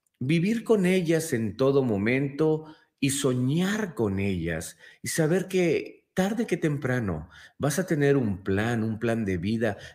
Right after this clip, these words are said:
que vas a poder compartir con toda tu familia, con esas personas que tú tanto quieres. Pero lo más importante es que esa idea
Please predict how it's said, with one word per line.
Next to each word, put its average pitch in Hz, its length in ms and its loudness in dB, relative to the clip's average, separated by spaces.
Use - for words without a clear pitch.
que 110 100 -2
vas 131 200 0
a 160 100 -2
poder 110 360 4
compartir 107 680 -2
con 78 340 -8
toda 107 340 2
tu 87 120 -8
familia, 98 760 0
con 104 160 -2
esas 113 240 -2
personas 95 560 -2
que - 120 -4
tú 101 200 -8
tanto 98 300 -4
quieres. 101 540 -2
Pero 113 180 4
lo 113 140 4
más 139 320 0
importante 117 800 0
es 123 180 -2
que - 380 0
esa 196 320 0
idea 98 560 2